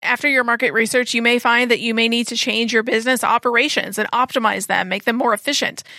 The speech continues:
Maybe because of regulations or your service area or client feedback.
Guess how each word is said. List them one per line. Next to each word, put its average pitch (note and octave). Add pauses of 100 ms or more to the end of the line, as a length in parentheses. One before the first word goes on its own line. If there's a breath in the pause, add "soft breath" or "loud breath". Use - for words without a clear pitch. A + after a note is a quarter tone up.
(240 loud breath)
Maybe A#3+
because B3
of A3
regulations A#3
or G#3+
your G#3
service B3+
area G3+
or G#3+
client A#3
feedback. C#4